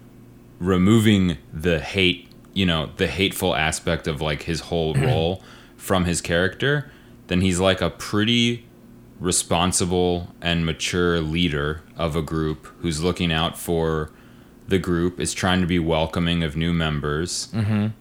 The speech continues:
Speaker 1: And, um, and even, uh, it's like, it's a pretty, you know, it's a pretty brief little bit of dialogue, but when,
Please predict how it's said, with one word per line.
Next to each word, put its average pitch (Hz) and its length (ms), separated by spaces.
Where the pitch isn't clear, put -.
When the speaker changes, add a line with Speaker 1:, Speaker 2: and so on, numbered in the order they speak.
Speaker 1:
And, 87 840
um, 80 640
and 98 180
even, 107 800
uh, 90 440
it's 110 220
like, 104 180
it's - 300
a 107 120
pretty, 139 300
you 92 260
know, 82 120
it's 80 140
a 90 60
pretty 92 300
brief 90 600
little 90 300
bit 87 180
of 76 180
dialogue, 80 720
but 98 200
when, 98 760